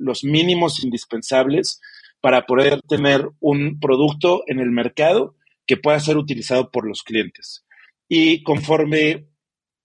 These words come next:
se va iterando, se va expandiendo, la, la utilización de ese servicio, se va adoptando más el servicio, eh, a través de los inquilinos, que vamos a hablar un poco sobre eso, los clientes.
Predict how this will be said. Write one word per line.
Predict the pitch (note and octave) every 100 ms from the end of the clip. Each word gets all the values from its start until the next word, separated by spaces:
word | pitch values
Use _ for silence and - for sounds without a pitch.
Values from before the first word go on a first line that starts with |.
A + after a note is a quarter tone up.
| - -
se | D3 C#3+
va | E3+
iterando, | D3+ F3 E3+ D#3+ C#3 A2+ A#2 _ _ _
se | - C3
va |
expandiendo, | C#3+ - D3+ D3+ D#3+ D#3 C3+ C#3+ - _ _ _
la, | C3 B2+ -
la | C3+
utilización | C3 C3 B2 - D#3 D3 D3+ D3
de |
ese | C3+ -
servicio, | C#3+ C3+ D3+ D3
se | A#2+ B2
va | B2+
adoptando | D3+ E3 D3+ C#3+ C#3+
más | C3 B2
el | C3+
servicio, | - A2 A#2 - C#3 D3 - _ _ _ -
eh, | B2+ C3
a | B2
través | B2+ C3
de | C#3+
los | C3+ -
inquilinos, | B2 C#3 D3 F3 D3 D3
que | -
vamos | A#2+ B2
a |
hablar | A#2+ A#2+
un | A#2+
poco | B2 -
sobre | B2 B2
eso, | A#2 C3+ B2
los | F#2+
clientes. | - C#3 C3+ B2+ F3 - -